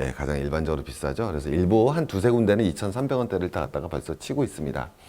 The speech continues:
자, 왜 이렇게 올랐느냐? 말할 것도 없습니다, 여러분. 뭐가 올랐습니까? 여러분, 국제 유가가 올라서 그런 거죠. 여러분, 가장 우리가 일반적으로 기준이 되는 유가를 갖다 듀바이유라고 그러죠. 유가는 여러분 기본적으로 세 가지가 있는데,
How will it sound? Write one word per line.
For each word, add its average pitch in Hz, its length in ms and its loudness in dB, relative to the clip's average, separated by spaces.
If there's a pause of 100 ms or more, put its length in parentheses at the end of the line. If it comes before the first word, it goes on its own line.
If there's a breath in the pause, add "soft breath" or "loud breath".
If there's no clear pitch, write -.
(460 loud breath)
자, 156 140 12
왜 151 100 12
이렇게 220 200 10
올랐느냐? 151 480 10
말할 104 200 6
것도 131 200 2
없습니다, 82 400 2
여러분. 71 260 0
뭐가 101 180 6
올랐습니까? 90 600 4
여러분, 120 280 2
국제 113 320 2
유가가 135 360 4
올라서 95 320 4
그런 69 200 -2
거죠. 69 280 -4 (260 loud breath)
여러분, 87 240 4
가장 135 340 6
우리가 127 200 8
일반적으로 131 560 8
기준이 131 420 4
되는 120 240 8
유가를 92 300 4
갖다 90 220 4
듀바이유라고 92 720 4
그러죠. 92 300 -4
유가는 90 320 2
여러분 101 280 6
기본적으로 120 420 4
세 143 160 2
가지가 151 320 4
있는데, 87 340 -2